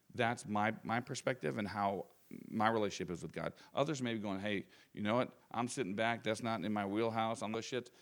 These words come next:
and this is where I thrive with God." But I know for me, um, it's one of those that the harder I push out there, the more I, I rely on God, the more I'm kinda going, "God, I'm about to sink here." And, and, and I think God knows that that's when I'm reaching out to him more than other times.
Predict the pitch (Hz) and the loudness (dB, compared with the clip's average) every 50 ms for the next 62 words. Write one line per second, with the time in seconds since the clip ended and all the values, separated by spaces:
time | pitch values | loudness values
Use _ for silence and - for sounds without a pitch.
0 | - - - 104 104 104 107 110 117 - - 117 107 104 101 98 95 90 - 95 | -20 -14 -10 -6 -4 -2 -2 -2 -2 -4 -4 -4 -2 -2 0 0 0 -2 -4 -4
1 | 98 95 95 90 80 87 - - 87 82 85 73 - - - 104 101 101 110 123 | -4 -2 -2 -2 -4 -6 -4 -4 -4 -2 -2 -4 -6 -4 -2 -2 0 0 0 0
2 | 123 120 - 110 104 107 113 120 131 143 143 127 - - - - - _ - 110 | -2 -2 -4 -4 -2 -2 -2 -2 -2 -4 -6 -8 -14 -20 -20 -20 -20 _ -8 -6
3 | 107 101 95 90 - - _ - - 107 98 - 113 110 101 104 101 101 98 98 | -4 -4 -4 -6 -10 -14 _ -6 -6 -6 -4 -4 -4 -2 0 0 0 0 0 -2
4 | 90 - 95 92 - 113 113 123 123 117 113 - - 123 - - 123 117 117 - | -2 -2 -4 0 2 2 2 4 2 0 0 0 -4 -6 -4 -4 -4 -4 -4 -4
5 | 131 120 120 123 120 - - - _ _ - 107 104 104 107 107 107 110 104 104 | -6 -4 -4 -6 -8 -12 -18 -20 _ _ -6 -2 -2 0 0 0 2 2 4 4
6 | 104 98 - - 95 98 92 95 95 95 95 101 107 104 98 95 87 101 98 98 | 2 2 0 0 -2 0 0 0 0 0 0 0 0 -2 -2 -2 -2 -2 -2 -2
7 | 92 90 - 92 98 101 104 104 92 - 104 98 95 92 90 90 85 95 98 95 | -2 -4 -4 -2 0 0 0 0 0 -2 -4 -2 -2 -2 -2 -2 0 2 2 2
8 | 95 98 98 90 92 90 87 - - - - 95 92 82 - - 87 80 82 - | 2 0 0 0 0 0 -2 -2 -6 -4 -4 -4 -4 -4 -2 -2 -2 -2 -2 -4
9 | - - - - - - 98 92 90 90 - - 92 92 92 85 71 92 92 90 | -8 -18 -20 -18 -12 -6 -4 -2 -2 -2 -2 -2 -2 -2 -2 -2 -2 -2 -2 -4
10 | 90 - 107 92 90 104 98 95 95 98 98 98 95 95 90 95 92 - - - | -2 -4 -4 -4 -2 0 2 2 2 0 -2 -2 -2 -2 -4 -4 -4 -6 -8 -10
11 | - - _ - - 95 107 104 104 110 107 - - 98 95 95 92 90 90 - | -20 -20 _ -12 0 4 6 6 6 6 4 2 -2 -6 -4 -2 -2 -2 -2 -4
12 | - - 92 92 92 92 92 92 90 - 98 98 92 85 - - 95 90 87 90 | -4 -4 -2 -2 0 0 0 -2 -2 -2 -2 -2 -2 -4 -4 -6 -6 -4 -4 -4
13 | 90 90 90 92 90 87 82 90 76 62 90 87 85 - 92 92 - - - - | -2 -2 -2 -2 -2 -2 -4 -6 -6 -6 -6 -8 -8 -8 -8 -8 -8 -8 -10 -12
14 | - - | -16 -18